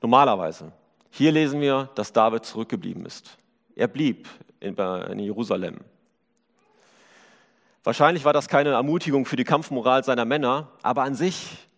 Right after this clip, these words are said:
war das erstmal nichts Verwerfliches. Bis hierhin hat David sich an nichts vergangen. Es war nicht verboten, nicht mit zum Krieg auszuziehen. Und nun, während seine Kriegsmänner draußen im Kampf, ja, draußen im Feld am, am Kampf, im Kämpfen sind,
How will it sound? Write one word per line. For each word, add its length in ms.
war 80
das 120
erstmal 240
nichts 200
Verwerfliches. 760
Bis 180
hierhin 520
hat 160
David 300
sich 180
an 120
nichts 260
vergangen. 380
Es 100
war 100
nicht 140
verboten, 460
nicht 180
mit 140
zum 100
Krieg 260
auszuziehen. 580
Und 140
nun, 220
während 200
seine 200
Kriegsmänner 440
draußen 340
im 120
Kampf, 580
ja, 180
draußen 280
im 80
Feld 180
am, 220
am 160
Kampf, 320
im 100
Kämpfen 360
sind, 360